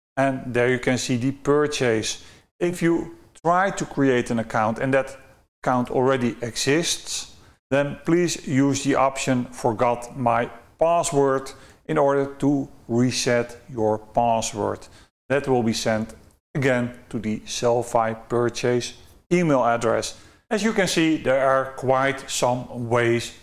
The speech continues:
to restore your purchases. If you like what I'm doing, then please give this video the thumbs up and subscribe to the YouTube channel. Don't forget, I host an Ask Me Anything live stream for D Js each Tuesday,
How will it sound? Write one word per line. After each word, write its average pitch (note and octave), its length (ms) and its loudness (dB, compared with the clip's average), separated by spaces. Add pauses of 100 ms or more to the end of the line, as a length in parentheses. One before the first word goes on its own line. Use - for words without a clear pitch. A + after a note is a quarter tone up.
to C#3+ 260 -2
restore A#2 800 -2
your A#2 200 0
purchases. B2+ 920 -2 (320)
If F3 120 -6
you G3 80 2
like F3 260 2
what F3+ 140 0
I'm E3+ 140 0
doing, A2 360 0
then A2+ 180 -2
please C3 300 -2
give A2 240 -4
this G2+ 140 -8
video A#2+ 500 -2
the D3+ 100 0
thumbs B2+ 320 -2
up A2+ 180 0
and A#2+ 140 -6
subscribe - 520 -4
to B2 80 -6
the C#3 160 -2 (100)
YouTube F#3 480 -2
channel. C3+ 500 0 (420)
Don't G3+ 200 0
forget, C3+ 500 0
I B2+ 140 0
host A#2+ 400 -2
an A2 160 -8
Ask C3 360 -2
Me A#2+ 200 -6 (140)
Anything E3 720 0 (440)
live F3+ 320 2
stream D#3+ 500 -2
for C#3+ 200 0
D B2+ 240 -2
Js A2+ 520 0 (200)
each G#3 320 -2
Tuesday, C3 680 0